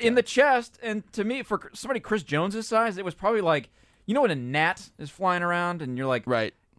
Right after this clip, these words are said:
Speaker 1: "I hear something. Did I, did something land on me?" I'm not sure.
Speaker 2: Zzz.
Speaker 1: I'm not sure if something landed on me or not. I think Chris Jones' body just absorbs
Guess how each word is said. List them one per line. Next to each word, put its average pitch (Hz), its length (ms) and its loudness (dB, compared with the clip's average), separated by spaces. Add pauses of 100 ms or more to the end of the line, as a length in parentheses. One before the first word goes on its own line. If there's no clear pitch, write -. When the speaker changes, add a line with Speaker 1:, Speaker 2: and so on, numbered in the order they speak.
Speaker 1:
"I 156 80 -6
hear 311 260 -8
something. 113 680 -6 (280)
Did 131 100 2
I, 214 100 0 (480)
did 147 100 -8
something - 280 -12
land 240 240 -2
on 226 120 -2
me?" 247 60 -8
I'm 339 100 -10
not 403 160 -6
sure. 135 500 0
Speaker 2:
Zzz. 87 380 -14 (220)
Speaker 1:
I'm 220 80 -12
not 392 120 -10
sure - 180 -8
if 202 60 -8
something 190 260 -8
landed 165 220 -2
on 170 80 -4
me 156 120 -4
or 117 80 -2
not. 107 400 -8 (460)
I 170 80 0
think 233 120 -2
Chris 202 200 -4
Jones' 170 300 -2
body 131 240 0
just 113 240 -12
absorbs 107 760 -6